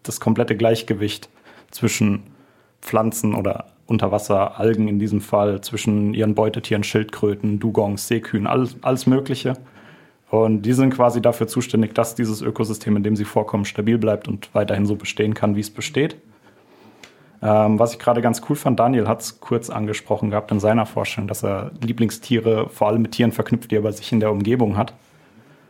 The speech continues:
Und das ist auch so der Punkt, ähm, weswegen ich diese Frage nicht immer eindeutig beantworten kann. Wenn's nämlich um Tiere geht, die wir hier direkt vor uns,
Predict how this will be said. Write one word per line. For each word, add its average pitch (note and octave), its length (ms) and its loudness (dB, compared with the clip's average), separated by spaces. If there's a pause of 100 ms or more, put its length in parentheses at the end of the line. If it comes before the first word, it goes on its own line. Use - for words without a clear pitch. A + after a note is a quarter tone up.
(160)
Und G2+ 120 0
das G#2+ 100 0
ist A2 120 -6
auch A2+ 160 2
so - 120 -2
der A#2 140 2
Punkt, A2+ 440 2
ähm, G#2 480 0
weswegen G#2+ 320 2
ich G#2+ 120 -2
diese G#2 240 -2
Frage G#2 320 0
nicht G2+ 120 -4
immer G2+ 200 2
eindeutig A#2 420 2
beantworten A2 400 0
kann. G#2+ 360 -2
Wenn's G#2+ 280 -2
nämlich A2 160 0
um G#2+ 80 -2
Tiere A#2+ 240 2
geht, G#2+ 200 -2
die A2 60 -4
wir G#2+ 100 -4
hier A2+ 60 2
direkt A2 300 -2
vor A#2 140 0
uns, - 340 -4